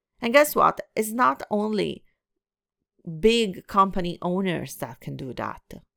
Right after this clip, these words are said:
Not at all. You can do that in your current job. And I know it sounds crazy, but hear me out. When you work even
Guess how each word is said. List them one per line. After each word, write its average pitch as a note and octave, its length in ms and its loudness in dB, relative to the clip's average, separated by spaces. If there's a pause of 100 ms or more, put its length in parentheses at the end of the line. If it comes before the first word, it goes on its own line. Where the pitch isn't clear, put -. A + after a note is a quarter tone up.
Not G#3 200 4
at A3+ 140 -2
all. G#3+ 460 2 (1300)
You B3 300 0
can G#3 360 0
do D#3+ 220 -6
that - 580 -2 (100)
in A#3 220 0
your F#3 300 -2
current G#3 640 -2 (400)
job. G#3+ 640 0 (720)
And F3 220 -4
I F#3 160 0
know E3 220 -4
it E3 100 -10
sounds F3 320 -8
crazy, - 560 -12
but D#3 260 -4 (360)
hear G3 180 -4
me E3 160 -6
out. - 400 -16 (1400)
When B3+ 640 -4 (1000)
you G3+ 180 2
work F3 500 0
even A3 520 -2